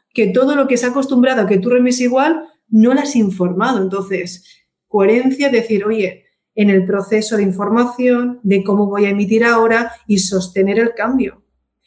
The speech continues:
Porque la mayoría de personas no avanzan porque, uf, me cuesta sostener y cuántas explicaciones y no me dejan y, bueno, todas las excusas que pueden aparecer.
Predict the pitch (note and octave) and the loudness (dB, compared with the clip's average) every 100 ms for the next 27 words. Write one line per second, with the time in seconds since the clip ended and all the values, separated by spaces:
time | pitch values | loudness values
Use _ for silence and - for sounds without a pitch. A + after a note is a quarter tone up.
0 | _ _ G#3 F#3+ G3+ G#3 G3 G3 G#3 G#3+ | _ _ -2 0 0 0 0 2 2 2
1 | G#3+ G#3+ - A3 G#3+ A3 G#3+ G#3+ G#3+ B3 | 0 -2 -2 -2 2 2 2 0 0 0
2 | B3 A3+ F#3+ F#3+ F#3 - - - _ _ | 0 0 0 0 -2 -4 -16 -20 _ _
3 | _ _ _ _ - G#3+ G#3 G#3 G#3+ G#3+ | _ _ _ _ 2 2 2 0 0 0
4 | A#3+ A#3 A3+ A3 G#3+ G#3 A3 A#3+ - A#3 | -2 -2 -2 -2 0 0 0 -2 -2 -2
5 | F#3 G#3 G3+ A3 A3+ A3+ A3 G3+ A3+ A3 | 0 0 0 -2 -2 -4 -2 -2 0 2
6 | A3+ A#3 B3 A3 A3 A3 G#3+ G#3+ G#3+ A#3+ | 2 0 2 4 4 4 2 0 0 0
7 | G3 G3+ F#3+ G3+ G#3+ G#3+ G#3 - A3 A3+ | 2 0 0 2 0 0 -4 -4 -4 -2
8 | A#3 G#3 F#3+ F#3 F3+ F3+ G3+ G3 | -2 0 -2 0 0 0 -2 -4